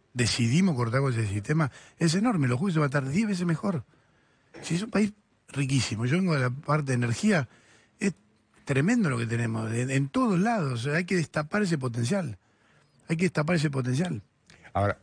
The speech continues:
Speaker 2: ¿es fácil destaparlo?
Speaker 1: No, no es fácil. No, no es fácil. No.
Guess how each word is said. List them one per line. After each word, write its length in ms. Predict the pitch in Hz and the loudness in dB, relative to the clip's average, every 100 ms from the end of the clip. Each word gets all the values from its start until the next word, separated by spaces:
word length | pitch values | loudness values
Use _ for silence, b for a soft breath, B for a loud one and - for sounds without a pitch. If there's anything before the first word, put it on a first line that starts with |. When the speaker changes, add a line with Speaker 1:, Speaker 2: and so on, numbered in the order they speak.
| _ | _
Speaker 2:
¿es 140 | - 113 | -4 -2
fácil 420 | - 151 - 131 | 0 -2 0 -2
destaparlo? 640 | 92 - 87 196 127 117 - - - - - | -2 -4 -4 -2 -2 -6 -12 -20 -20 -14 -6
Speaker 1:
No, 120 | 98 | -2
no 100 | 95 | 0
es 60 | 101 | 0
fácil. 260 | 90 - - _ _ _ _ | -2 -8 -16 _ _ _ _
No, 200 | 107 98 | -6 -2
no 180 | 101 98 | 0 0
es 60 | 110 | 2
fácil. 380 | 98 - - - _ _ _ _ _ _ - | 0 -4 -10 -20 _ _ _ _ _ _ -12
No. 100 | 113 | -10